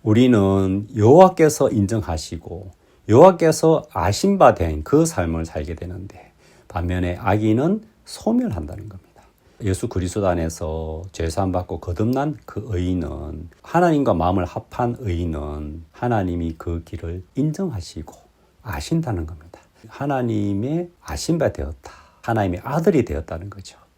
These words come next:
그리고 우리를 아시고 사랑하시고 지키시고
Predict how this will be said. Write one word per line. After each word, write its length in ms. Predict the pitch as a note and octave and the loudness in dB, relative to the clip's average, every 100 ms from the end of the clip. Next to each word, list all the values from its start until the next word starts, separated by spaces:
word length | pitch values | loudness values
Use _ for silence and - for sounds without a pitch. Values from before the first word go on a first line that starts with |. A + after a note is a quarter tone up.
| _ - | _ -2
그리고 420 | G2+ G2+ F#2 F#2+ | 0 2 0 -2
우리를 300 | F#2+ G#2+ G#2 | 0 2 2
아시고 760 | E2+ E2 - A2 G2+ F2+ F2 F#2 | -2 -4 -2 -2 0 -2 -2 -4
사랑하시고 1000 | - G#2 B2+ A#2+ F#2+ - F#2+ F2 E2 E2 | -2 -2 -2 -4 -8 -8 -10 -8 -8 -8
지키시고 840 | - D#3+ B2 - - - - D#3 | -8 -8 -8 -8 -12 -12 -10 -12